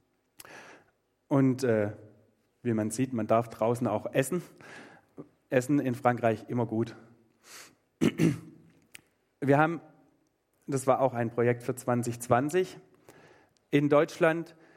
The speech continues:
eine Trainerausbildung gemacht bei Michael Stahl, wem das was sagt, weil wir im ersten Jahr ganz viel hingehört haben und gehört haben und hören wollten, okay, was beschäftigt Leute, was wollen Leute? Und da war, kam ganz oft dieser Impuls, okay, sie fühlen sich unsicher in dieser Stadt. Unsicherheit ist ja auch immer so was,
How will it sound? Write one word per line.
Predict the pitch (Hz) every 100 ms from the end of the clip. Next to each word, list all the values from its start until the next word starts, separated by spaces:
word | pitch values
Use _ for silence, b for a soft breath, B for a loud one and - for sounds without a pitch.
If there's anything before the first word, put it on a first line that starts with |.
| b b -
eine | 143 147 143 135 131 135
Trainerausbildung | - 160 175 160 160 160 165 156
gemacht | 151 151 151 -
bei | 139
Michael | 135 147 160 147 135
Stahl, | - 143 156
wem | 156 160
das | 156
was | 156 156
sagt, | 165 170 - - B B B
weil | 139 151 156
wir | 156 156 - B B
im | 156
ersten | 160 180 190
Jahr | 170 160
ganz | 170 175
viel | - 185
hingehört | 165 196 190 160 139
haben | 131 123
und | 117
gehört | 127 135 135
haben | 135 131 -
und | 139 139
hören | 147 160
wollten, | 156 151 143
okay, | 135 160
was | 151 147
beschäftigt | 147 - 151 160 156
Leute, | 135 135 131 120
was | 123 123
wollen | 123 123
Leute? | 113 104 104 101 B B B B B
Und | 139
da | 131
war, | 135
kam | - 147 147
ganz | 151 165
oft | 156 -
dieser | 147 143
Impuls, | 131 139 170 170 170
okay, | 127 156
sie | 147 147
fühlen | 165 156
sich | 151 143
unsicher | 175 190 185 175 160
in | 143
dieser | 135 120
Stadt. | 117 - 147 -
Unsicherheit | 165 156 139 127 120 120
ist | 117
ja | 110
auch | 113
immer | 120
so | 120 107
was, | 104 -